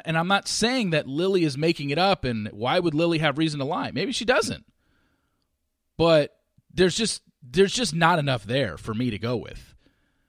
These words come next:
Not to mention, you know, I couple that information with other things that I've heard, and I just, I, I just, I just don't believe that to be the case. I don't think Hannah Ann Sluss was sitting in an acai bowl place, FaceTiming with Peter,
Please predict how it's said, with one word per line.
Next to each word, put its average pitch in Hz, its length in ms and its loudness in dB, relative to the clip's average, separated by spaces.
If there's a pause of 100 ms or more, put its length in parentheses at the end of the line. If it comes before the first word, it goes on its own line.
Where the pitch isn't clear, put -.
Not 226 220 0
to 202 80 0
mention, 220 400 -2
you 185 100 -8
know, 156 240 0
I 165 120 -2
couple 233 360 0
that 147 360 2
information 139 640 -4
with 240 140 -4
other 302 240 0
things 120 280 -2
that 113 100 -6
I've 90 160 -8
heard, - 260 -14
and 139 140 -6
I 131 120 0
just, 156 540 -2 (1600)
I, 143 180 0
I 143 140 2
just, 160 480 -2
I 135 100 0
just 165 300 -2
don't 175 200 2
believe 147 340 0
that 135 260 0
to 127 100 -6
be 123 120 0
the 104 100 -4
case. - 360 -12
I 127 60 -4
don't 160 340 2
think 151 460 -2
Hannah 147 220 0
Ann 139 260 -2
Sluss 123 480 -4
was 120 140 -6
sitting 151 320 -2
in 135 80 -2
an - 60 -4
acai 127 440 -2
bowl 117 180 0
place, 98 460 -6 (260)
FaceTiming 151 720 0
with 127 160 -4
Peter, 90 420 -6